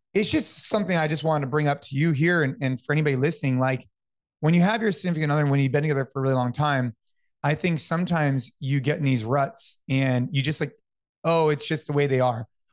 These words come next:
Well, the reality is, like, you gotta find out what's important to your significant other and, and try and find ways to, like, even though it's, it's hard for you because it's not the way you naturally gravitate, you don't naturally do those things.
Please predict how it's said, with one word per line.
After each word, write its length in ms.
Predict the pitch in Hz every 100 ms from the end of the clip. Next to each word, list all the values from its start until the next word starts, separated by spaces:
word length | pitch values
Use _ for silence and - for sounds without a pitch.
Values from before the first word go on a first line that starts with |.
| -
Well, 180 | 202 202
the 100 | 196
reality 440 | 202 240 202 156
is, 240 | 147 143
like, 240 | 151 139 -
you 80 | 170
gotta 180 | 226 175
find 260 | - 160
out 80 | 160
what's 220 | 143 147
important 420 | 139 123 160 165 135
to 40 |
your 80 | 139
significant 440 | - 143 139 127
other 400 | 139 170 147 123 - _ _ _
and, 440 | 139 135 131 127 127 -
and 180 | 135 131
try 360 | - 156 160
and 200 | 170 147
find 300 | - 147 139
ways 300 | 135 143 143
to, 100 | -
like, 160 | 139 135 -
even 300 | 180 175 170
though 120 | 156
it's, 200 | 143 -
it's 140 | 139 -
hard 340 | - 180 208
for 140 | -
you 180 | 139 127
because 160 | 135 131
it's 140 | 120
not 180 | 151 156
the 60 | 135
way 100 | 143
you 300 | 131 165 220
naturally 480 | 165 139 - 135
gravitate, 580 | 123 131 120 117 143 143 139
you 140 | 151
don't 340 | 214 185 147
naturally 500 | 156 165 180 - 156
do 180 | 131 139
those 260 | - - -
things. 360 | 135 143 170